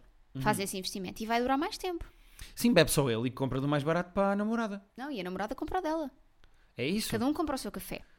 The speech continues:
Speaker 1: E cada um bebe o seu café.
Speaker 2: Exatamente.
Speaker 1: E sendo que assim, se ela não beber do mais caro, que ela nem gosta assim tanto,
Speaker 2: O,
Speaker 1: os
Speaker 2: o
Speaker 1: trinta euros, esse
Speaker 2: duram
Speaker 1: quilo de
Speaker 2: mais
Speaker 1: café
Speaker 2: tempo.
Speaker 1: dá para mais tempo. Mas por acaso, tava, tam-, tá-me aqui a irritar porque, eh, até a preparar o podcast e,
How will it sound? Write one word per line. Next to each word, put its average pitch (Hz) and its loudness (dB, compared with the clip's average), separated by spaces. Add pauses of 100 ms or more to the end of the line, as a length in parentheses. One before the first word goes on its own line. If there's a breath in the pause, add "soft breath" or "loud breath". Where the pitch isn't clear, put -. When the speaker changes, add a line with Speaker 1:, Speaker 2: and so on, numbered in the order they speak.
(760 soft breath)
Speaker 1:
E 123 -2
cada 151 6
um 165 6
bebe 175 10
o 156 2
seu 175 6
café. - 4
Speaker 2:
Exatamente. 226 0
Speaker 1:
E - 4
sendo 185 8
que 196 6
assim, 180 6
se - 2
ela 143 6
não 160 4
beber 156 2
do 131 -2
mais 131 -2
caro, 104 -4
que - -6
ela 123 -2
nem 120 -6
gosta 113 -4
assim 117 -8
tanto, 131 -6
Speaker 2:
O, 247 0
Speaker 1:
os 240 4
Speaker 2:
o 247 2
Speaker 1:
trinta 147 4
euros, 170 2
esse 135 -2
Speaker 2:
duram - 6
Speaker 1:
quilo - 10
de 254 4
Speaker 2:
mais 247 6
Speaker 1:
café - 2
Speaker 2:
tempo. 165 4
Speaker 1:
dá 160 2
para 165 0
mais 165 0
tempo. 147 -4 (280 loud breath)
Mas 269 -2
por 339 -4
acaso, 127 -6
tava, 196 -4
tam-, 196 -6 (140)
tá-me 226 -2
aqui 220 -10
a - -6
irritar 208 -6
porque, 175 -10 (520 loud breath)
eh, 147 0
até 196 4
a 190 4
preparar 185 6
o 147 4
podcast 139 0
e, 123 -2